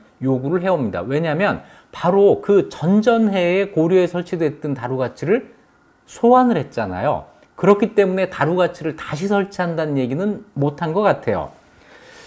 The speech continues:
자, 이거를 고려해서 그냥 은근히 무시하려고 그럽니다.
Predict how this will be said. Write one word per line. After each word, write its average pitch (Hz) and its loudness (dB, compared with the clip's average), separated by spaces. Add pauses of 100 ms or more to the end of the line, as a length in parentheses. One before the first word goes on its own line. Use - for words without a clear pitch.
(220)
자, 175 6
이거를 233 6
고려해서 185 4
그냥 165 -4
은근히 196 0
무시하려고 175 -2
그럽니다. 98 -6